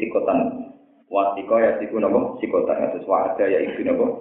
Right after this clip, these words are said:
Aidatan. Watik wetu lan percaya sapa ingsun. La diwiri ora kok kelawan sak liyane Allah.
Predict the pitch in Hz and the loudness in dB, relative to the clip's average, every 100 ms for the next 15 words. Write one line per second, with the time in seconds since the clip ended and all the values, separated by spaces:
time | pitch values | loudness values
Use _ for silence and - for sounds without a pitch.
0 | - - _ - 120 123 - - - - | -12 -20 _ 0 2 2 -2 -2 -4 -4
1 | 117 135 139 - - - - - 147 - | 2 4 4 2 0 0 -2 2 2 2
2 | 147 147 - - 139 - - - 127 113 | 2 2 2 2 4 4 2 2 2 2
3 | 110 - - - - - - 147 151 143 | 0 -2 -4 -6 -12 -10 0 2 4 4
4 | 120 131 127 123 151 139 131 127 - - | 4 4 4 4 4 6 4 2 0 2
5 | 123 113 131 127 123 110 110 110 113 - | 2 4 4 2 0 0 2 2 2 0
6 | - - - | -2 -4 -6